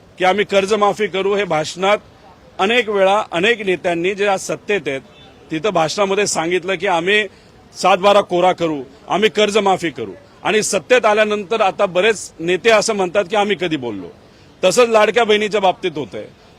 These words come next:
त्यांनी तर प्रिंट केलेलं आहे की आम्ही एकवीसशे रुपये करू,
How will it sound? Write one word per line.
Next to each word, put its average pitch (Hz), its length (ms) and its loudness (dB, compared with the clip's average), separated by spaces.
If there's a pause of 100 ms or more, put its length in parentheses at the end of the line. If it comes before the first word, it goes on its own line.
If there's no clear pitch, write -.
त्यांनी 202 180 0
तर 233 100 4
प्रिंट 233 400 -2
केलेलं 226 280 4
आहे 151 280 0 (340)
की 196 60 0
आम्ही 214 220 4
एकवीसशे 226 500 0
रुपये 208 280 0
करू, 147 280 -4